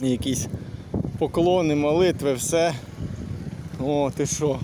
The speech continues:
парковка. Це шок. Ага, і людина пар-, платить за паркомісце, мабуть, я так платив двадцять доларів. Тому людина тупо розстілає коврика, будь-де, де вона знаходиться в цю хвилину, і тупо починає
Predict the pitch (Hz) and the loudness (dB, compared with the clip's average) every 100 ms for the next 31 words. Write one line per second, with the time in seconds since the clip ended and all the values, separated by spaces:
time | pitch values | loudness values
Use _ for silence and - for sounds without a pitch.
0 | - - 147 143 - 156 147 131 143 135 | -2 2 2 2 2 4 4 2 0 -2
1 | - - - - - - - - - 131 | -2 -4 -2 -2 -2 -2 -4 -2 -2 -2
2 | - 135 120 110 - - - - - - | 0 0 2 0 -4 -6 -8 -4 -2 0
3 | - 135 131 123 127 135 143 127 147 139 | 0 0 2 2 2 2 2 2 2 2
4 | 127 135 - 135 131 - 117 123 - 123 | 2 -2 0 2 2 0 0 0 0 0
5 | 123 127 151 135 131 127 123 127 135 135 | 2 2 2 0 0 0 2 0 0 -2
6 | 127 - 123 135 117 127 110 123 120 135 | -2 -2 -2 0 2 0 0 -2 0 2
7 | 131 117 - - - - - - - - | 2 -2 -6 -6 -4 -2 0 -2 -4 -4
8 | - - - - - - - - - - | -2 0 0 -2 -4 -4 -4 -4 -6 -4
9 | - 165 180 170 156 170 151 - 160 156 | -2 0 2 4 4 4 2 2 2 4
10 | 156 - 180 175 175 160 156 156 185 170 | 2 2 2 4 4 4 2 2 2 4
11 | 165 - 160 - - - - 151 147 - | 2 2 0 2 0 0 0 2 2 2
12 | 151 147 139 143 139 139 151 - 170 151 | 4 4 2 2 4 2 0 0 0 0
13 | - - - 147 151 151 151 143 123 147 | 0 0 -2 -4 0 2 2 2 0 -4
14 | 143 139 135 143 139 131 | -2 -2 -2 -2 0 -2